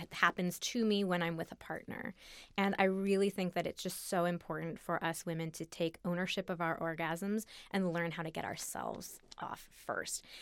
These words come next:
And not only that, I think it's an incredibly empowering experience to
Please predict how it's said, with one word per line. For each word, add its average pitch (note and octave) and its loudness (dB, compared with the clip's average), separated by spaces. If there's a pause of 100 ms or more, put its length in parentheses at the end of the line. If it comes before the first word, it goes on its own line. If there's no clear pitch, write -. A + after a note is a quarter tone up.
(140)
And G3+ 4
not C4+ 6
only D4+ 4
that, D#4+ 6
I B3+ 6
think C4 0
it's A#3+ 0
an A3 4
incredibly A3+ 2
empowering F3 0
experience - -6 (300)
to F#3+ 2